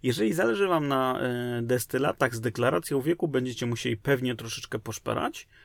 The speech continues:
ale znalezienie ich, jak wspomniałem, nie jest niemożliwe i generalnie, mm, będzie, kupując rum, powiedzmy, dziesięcio-piętnastoletni, możecie spodziewać się,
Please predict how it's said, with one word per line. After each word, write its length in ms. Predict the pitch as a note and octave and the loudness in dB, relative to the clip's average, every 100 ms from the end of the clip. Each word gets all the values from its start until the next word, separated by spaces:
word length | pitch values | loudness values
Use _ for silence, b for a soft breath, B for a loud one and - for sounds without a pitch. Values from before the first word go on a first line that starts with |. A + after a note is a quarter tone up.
| b b b _ | b b b _
ale 240 | C3 D#3 F3 | 4 6 4
znalezienie 640 | C3 C#3 B2 A#2+ B2 B2 | 2 0 2 0 -2 -2
ich, 180 | B2 - | -6 -4
jak 200 | A2+ - | -6 -6
wspomniałem, 540 | - G#2+ G#2 G#2+ F#2+ | -8 -4 0 0 0
nie 100 | A2+ | 0
jest 180 | A2 G2 | 0 0
niemożliwe 680 | G2+ G2 G2+ A2 B2 A#3 A3+ b b b b b - | -4 -4 -4 -6 -2 -4 -6 b b b b b -4
i 220 | E3 G3+ - | -2 -2 0
generalnie, 800 | C3+ D#3+ E3 D3 C#3 C3+ C3 | 2 4 4 2 0 0 0
mm, 720 | B2+ - - B2+ A#2+ A#2+ B2 A#2+ | 0 -4 -6 -4 -4 -6 -6 0
będzie, 420 | B2+ A#2+ A#2 A#2 - - - | 0 2 0 -2 -6 -14 -14
kupując 500 | - D#3+ G3 E3 B2+ | -6 2 8 8 8
rum, 280 | C3 C#3 B2+ | 6 6 4
powiedzmy, 540 | A#2+ A2+ A#2 A2 G2+ G2 | 2 4 6 6 2 0
dziesięcio-piętnastoletni, 1160 | G#2 B2+ A#2 A2+ A2+ A#2+ A2+ - A#2 A2+ A#2+ | -2 -2 -2 -2 -2 -2 -2 2 2 2 2
możecie 460 | A2+ A#2+ D3 D3 C3+ | 2 4 2 2 -2
spodziewać 580 | - A#2+ A2+ A2+ G#2+ - | 2 0 2 4 4 2
się, 260 | A2+ A2+ | 0 -2